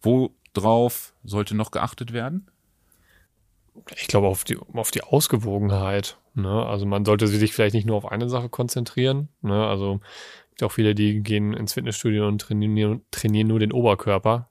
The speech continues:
Speaker 2: Das funktioniert ja auch nicht so richtig, deswegen das Ganze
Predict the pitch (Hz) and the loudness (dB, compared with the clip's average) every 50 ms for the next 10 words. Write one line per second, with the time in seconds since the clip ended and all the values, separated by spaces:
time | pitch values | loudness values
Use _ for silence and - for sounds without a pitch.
0 | _ _ - 220 160 - - 120 104 - - 107 104 101 101 113 113 110 101 95 | _ _ -18 -18 -14 -8 -6 -6 -6 -2 -2 0 0 0 -2 -2 -2 -2 -2 -2
1 | 92 101 98 101 98 - 120 110 101 107 95 95 101 107 104 104 101 95 _ _ | -4 -4 -4 -4 -4 -2 -2 -2 0 -2 -2 2 4 4 4 4 2 0 _ _
2 | _ - - - - - - - _ _ _ _ _ _ _ _ - - 101 95 | _ -20 -20 -20 -20 -20 -20 -20 _ _ _ _ _ _ _ _ -4 -2 -2 0
3 | 95 101 98 98 95 - - - | 2 0 2 2 0 0 -2 -4